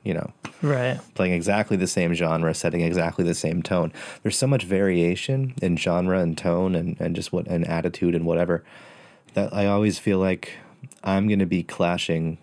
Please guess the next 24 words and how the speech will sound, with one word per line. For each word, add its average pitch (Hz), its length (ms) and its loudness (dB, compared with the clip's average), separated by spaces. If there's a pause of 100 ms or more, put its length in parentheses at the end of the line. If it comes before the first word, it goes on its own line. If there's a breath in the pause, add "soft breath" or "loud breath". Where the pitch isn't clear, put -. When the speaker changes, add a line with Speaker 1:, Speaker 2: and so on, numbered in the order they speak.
(100)
Speaker 1:
on 85 140 0
this 85 180 -2
bill. 80 400 -4
Like, 87 180 0
I'm, 90 300 0
I'm 92 220 0
the 92 120 2
one 90 240 2
that 80 160 2
doesn't 82 360 -2 (380)
belong 82 460 0 (140)
on 82 160 0
this 78 140 0
bill, - 280 -2 (120)
right? 78 280 2 (440 loud breath)
And 87 120 -2
so 87 140 2
therefore 82 380 2
I 80 80 2
have 80 180 -4
to 85 80 -2
set 73 240 -2
myself 78 380 -2
apart, - 400 -4